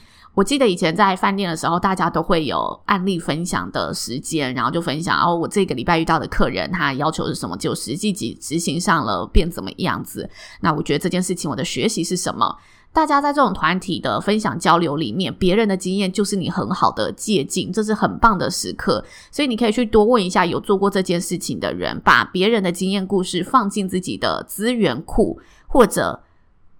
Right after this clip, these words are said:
更直接的，你就是善用比方，善用你练习的比方去跟他讲这一件事情，展现出自己在专业领域当中的累积和熟悉度。也许你举出来的不是经验，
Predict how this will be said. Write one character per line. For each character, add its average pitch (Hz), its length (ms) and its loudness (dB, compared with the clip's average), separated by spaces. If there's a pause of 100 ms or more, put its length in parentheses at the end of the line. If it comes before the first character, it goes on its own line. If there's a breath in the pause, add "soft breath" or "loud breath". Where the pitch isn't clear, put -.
更 220 400 2
直 175 220 -6
接 170 180 4
的， 139 140 0
你 170 120 -4
就 202 160 2
是 208 160 -2
善 196 340 2
用 165 340 -2 (120)
比 - 200 -4
方， 165 380 4 (220 soft breath)
善 226 260 0
用 196 160 -2
你 101 140 -6
练 202 160 4
习 - 120 -6
的 120 80 -4
比 - 200 -6
方 139 200 -4
去 127 380 -2
跟 190 160 2
他 190 240 2
讲 - 340 -4
这 202 120 0
一 160 100 0
件 143 200 -2
事 170 200 -4
情， - 340 -8 (200 loud breath)
展 139 240 0
现 240 200 0
出 208 200 2
自 202 160 0
己 185 180 -4
在 170 240 -4
专 170 220 -2
业 185 120 0
领 139 240 -2
域 170 160 -2
当 143 240 0
中 151 200 -4
的 135 100 -4 (140)
累 117 160 -2
积 156 240 -4
和 175 260 -4
熟 113 180 0
悉 131 320 -4
度。 - 200 4 (220 loud breath)
也 226 100 6
许 247 160 0
你 180 120 -2
举 180 200 -2
出 - 160 2
来 147 160 2
的 - 180 -2
不 156 180 -6
是 214 160 -4
经 165 240 -6
验， 170 140 -4